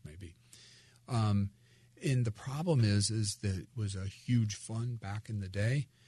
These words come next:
and they kept reaching in, stealing money to go put a bridge to nowhere,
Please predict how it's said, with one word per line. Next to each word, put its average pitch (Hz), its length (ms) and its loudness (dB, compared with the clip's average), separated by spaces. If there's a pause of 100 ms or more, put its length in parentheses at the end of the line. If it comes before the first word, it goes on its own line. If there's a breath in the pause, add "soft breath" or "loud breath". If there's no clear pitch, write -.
(160 soft breath)
and 107 120 4
they 104 60 4
kept - 260 -2
reaching 104 320 2
in, 104 260 2
stealing 101 520 -2
money 95 380 -6
to 101 80 -8
go 92 220 -2 (240)
put 101 160 -6
a 92 40 -2
bridge 95 400 -6
to 90 100 -12
nowhere, 104 640 -2